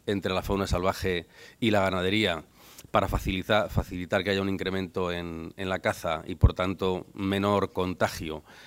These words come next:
de esa fauna salvaje. Y, entre otras medidas, también se han habilitado ya una serie de muladares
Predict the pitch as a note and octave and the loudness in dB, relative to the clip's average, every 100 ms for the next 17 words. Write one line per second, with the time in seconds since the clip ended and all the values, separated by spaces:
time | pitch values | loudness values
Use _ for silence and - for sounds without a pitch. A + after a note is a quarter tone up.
0 | - G#2+ A2 F#2+ G#2+ G#2 G2 G2 G2+ - | -4 0 0 2 2 2 2 2 2 2
1 | G#2+ - G2 F#2+ F#2+ G2 F#2 F#2 F#2+ - | -2 0 0 0 2 2 2 0 0 0
2 | F2 F2 F2+ F#2 - - - - - G2+ | -2 0 0 -2 -6 -16 -18 -6 2 2
3 | G2+ G2 F#2 F#2 F#2+ F#2 F#2+ F2+ - F#2 | 2 0 0 0 0 0 -2 -2 -2 -2
4 | F#2 F#2 F#2+ F2 F2+ F#2 F#2 | 0 0 0 0 0 -2 -4